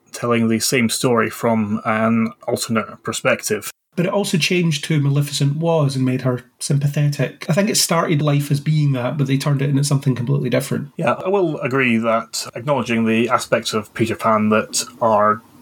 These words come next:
Speaker 1: painfully and offensively dated is certainly a good thing.
Speaker 2: Better to start again than just try to work around it.
Speaker 1: But I just can't muster any enthusiasm for this at all.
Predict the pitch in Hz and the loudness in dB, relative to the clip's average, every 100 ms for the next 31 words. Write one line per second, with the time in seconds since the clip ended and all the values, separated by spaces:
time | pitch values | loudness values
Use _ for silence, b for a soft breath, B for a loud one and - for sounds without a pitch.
0 | - - - - - 120 107 110 107 107 | -20 -20 -20 -10 -2 0 0 0 0 0
1 | 110 104 107 - 127 113 110 110 101 113 | 0 -2 -6 -2 0 0 0 -2 0 0
2 | - 104 104 104 120 113 104 - - - | 0 -2 -4 -4 0 0 2 0 -2 -2
3 | - 120 107 104 107 110 - 107 107 - | 0 0 2 2 2 -2 0 -2 -4 -8
4 | - 175 156 147 185 160 170 143 127 123 | -4 -2 0 0 0 0 0 0 0 -2
5 | 120 117 135 131 127 123 151 131 - 139 | -2 -2 -2 -2 -2 -4 -4 -4 0 0
6 | 127 123 117 117 - 123 - 143 143 - | 0 -2 -4 -8 -4 -4 0 -2 -2 -4
7 | 160 127 120 - 127 117 - 120 110 113 | -2 -2 -2 -4 -2 -2 0 2 2 2
8 | 113 110 104 92 B B 135 - 123 110 | 2 2 0 -4 B B -12 -2 0 4
9 | 107 101 104 107 101 - - 110 101 | 2 2 -2 -2 -2 -2 0 2 2